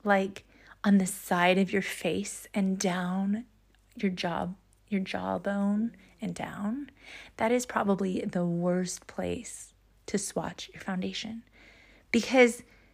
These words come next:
that's not <laughs> what peop-, you're gonna see when you're looking straight on. You need to swatch it on your chin, on your cheeks, on your nose.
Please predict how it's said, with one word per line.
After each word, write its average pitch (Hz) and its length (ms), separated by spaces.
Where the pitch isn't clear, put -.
that's 262 200
not 339 260
<laughs> - 60
what 226 340
peop-, 226 240
you're 233 140
gonna 220 180
see 285 360
when 214 140
you're 202 100
looking 214 500
straight - 400
on. 214 560
You 233 440
need 214 380
to - 140
swatch 214 380
it - 140
on 175 140
your - 120
chin, 349 720
on 185 140
your 185 120
cheeks, - 560
on 196 140
your 196 100
nose. 233 640